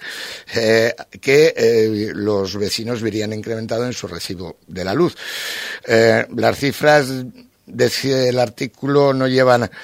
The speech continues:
a engaño. El servicio de recogida de basuras, limpieza viaria de los núcleos urbanos y mantenimiento del vertedero de Escap de Berbería,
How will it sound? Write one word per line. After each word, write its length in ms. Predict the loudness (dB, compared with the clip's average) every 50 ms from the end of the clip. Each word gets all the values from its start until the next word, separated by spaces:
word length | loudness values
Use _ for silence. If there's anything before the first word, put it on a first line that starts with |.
| -20 -18 -18 -18 -18 -18 -20 -20 -10 _
a 120 | 0 2 2
engaño. 380 | 2 4 4 4 4 4 2
El 80 | 0 2
servicio 400 | 0 0 -2 -2 -2 -2 0 0
de 80 | 2
recogida 440 | 2 0 -2 -2 -2 0 0 2 2
de 40 | 2
basuras, 460 | 2 0 0 -2 -2 -2 -2 -2 -2
limpieza 400 | -4 -4 -4 -4 -4 -2 0 -2
viaria 360 | 0 0 -2 0 0 0 0
de 100 | 0 0
los 200 | 0 -2 -2 -4
núcleos 380 | -4 -6 -4 -4 -4 -4 -2 -4
urbanos 400 | -4 -2 -2 -2 -2 -2 -4 -6
y 40 | -6
mantenimiento 600 | -6 -8 -8 -8 -8 -6 -6 -4 -4 -4 -2 -2
del 80 | -2 0
vertedero 500 | 0 0 0 0 0 2 2 2 2 0
de 80 | -2
Escap 220 | -4 -4 -6 -6 -4
de 120 | -2 -2
Berbería, 520 | -2 -2 -2 -2 -2 -2 0 -2 -2 -2